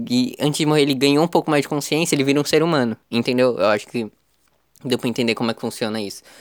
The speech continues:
Mas é meio que bota, agora que eu tô parando pra pensar, meio que bota o ser humano como o topo de tudo. E não é, sabe? Por que as pessoas não questionam as coisas? Eu acho que uma pessoa que não questiona as coisas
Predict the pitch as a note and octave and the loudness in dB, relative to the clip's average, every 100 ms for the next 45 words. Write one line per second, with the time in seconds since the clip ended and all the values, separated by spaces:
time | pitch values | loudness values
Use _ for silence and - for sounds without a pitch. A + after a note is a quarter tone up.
0 | - - - - - - D#3+ F3 F3 F3 | -18 -16 -16 -18 -10 -2 0 2 2 0
1 | - F#3 G3 G3+ G#3+ - G3+ F3+ G3+ G#3+ | 0 2 6 6 6 2 2 4 4 4
2 | D#3 C3 C3 D#3+ F#3 F3+ E3 D#3 D3 C#3+ | 2 2 4 4 2 0 0 0 -2 -2
3 | D3 C#3 D#3+ E3+ - D#3 E3+ - E3+ E3 | -2 0 0 -2 -2 0 0 0 0 0
4 | E3 F3 F#3 F#3 - F#3 D3+ C#3 - A2 | -2 -2 -2 -2 0 0 0 -2 -4 -4
5 | G#2 A#2 D3+ F#3+ D#3 C#3 D#3+ C3+ - B2+ | -2 -2 0 0 2 2 0 -4 -2 0
6 | D#3 C3+ A2 _ _ _ _ _ _ _ | 2 0 -2 _ _ _ _ _ _ _
7 | _ _ _ _ _ _ - A#3 A#3 C#4 | _ _ _ _ _ _ -6 -2 2 6
8 | B3 G3 - - E3 F3+ E3 D#3+ D#3 D3+ | 6 4 0 -4 0 0 2 6 6 4
9 | - - - - D3+ D#3 E3+ E3+ D#3+ - | -2 -10 -12 -4 0 2 2 0 -4 -2
10 | - C#3 C#3+ B2+ A#2+ - A#2 A2 G#2 G#2 | 0 2 2 2 -2 -2 0 2 0 -4
11 | - - _ _ _ - E3+ G#3 - A3+ | -8 -16 _ _ _ 2 4 4 2 -2
12 | G#3+ G3+ - F#3+ - F3+ G#3+ G#3 F3+ - | 0 0 0 -2 -2 -2 0 2 2 0
13 | - D3 D3 B2+ - B2+ C#3 C#3 A2 - | 0 0 2 0 -2 2 2 2 -6 -10